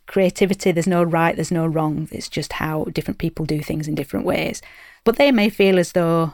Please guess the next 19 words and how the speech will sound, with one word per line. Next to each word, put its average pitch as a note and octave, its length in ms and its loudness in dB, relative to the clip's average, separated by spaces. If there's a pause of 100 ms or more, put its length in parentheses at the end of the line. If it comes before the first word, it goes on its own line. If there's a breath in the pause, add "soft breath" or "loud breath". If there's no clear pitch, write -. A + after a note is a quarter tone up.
(160)
their E3 180 2
way D#3 380 0
is D3 120 -6
the D#3 100 -4
right D#3+ 200 0
way D3+ 160 -4
and D#3+ 80 2
my E3+ 160 4
way E3+ 160 2
is D#3 80 -4
the F#3 100 2
wrong E3 160 0
way. D#3 240 -4 (760 loud breath)
But F3 200 2 (140)
no, F#3+ 400 4
I've F3+ 140 0
been F#3+ 120 2
very F#3 220 4
lucky, - 480 -8